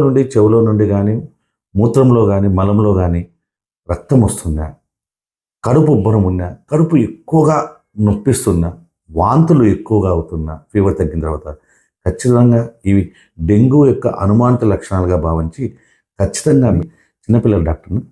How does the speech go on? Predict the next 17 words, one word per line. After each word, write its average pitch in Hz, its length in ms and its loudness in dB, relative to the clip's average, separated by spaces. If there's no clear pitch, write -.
కలవాలండి. 73 560 -4
డెంగ్యూ 110 320 4
జ్వరం 107 280 2
యొక్క 101 140 -4
లక్షణాలు, 107 540 -2
ఏ 95 180 0
సమయంలో 120 420 0
మనం 101 140 -2
హాస్పిటల్లో 101 600 0
చేరాలనే 87 560 0
వీడియో 95 260 0
ముందు 87 240 -8
చేయండి. 87 300 -6
అలాగే 110 320 0
డెంగ్యూ 135 320 2
జ్వరంపై 123 440 0
అపోహలు 123 440 2